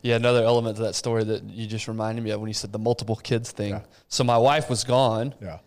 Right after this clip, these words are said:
Speaker 1: and we have a two-year-old as well. And he, <laughs> God bless him, but for whatever <laughs> reason, he thinks the street is a great playground for him. <laughs>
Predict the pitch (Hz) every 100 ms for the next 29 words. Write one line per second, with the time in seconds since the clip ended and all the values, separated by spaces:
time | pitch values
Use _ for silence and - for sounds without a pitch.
0 | _ 117 131 110 - 151 139 110 104 104
1 | 110 107 101 98 - - 101 117 117 113
2 | 110 - 120 - 147 151 - - _ _
3 | _ - - - - _ _ _ _ _
4 | _ _ 139 135 113 110 110 107 107 98
5 | - - 127 110 131 131 165 185 135 196
6 | 180 196 160 - - 147 - 175 - 233
7 | 254 233 233 220 214 - 160 202 208 190
8 | - 135 - - 156 160 123 - 127 120
9 | 120 120 120 117 - 120 110 107 98 117
10 | - 120 110 107 117 -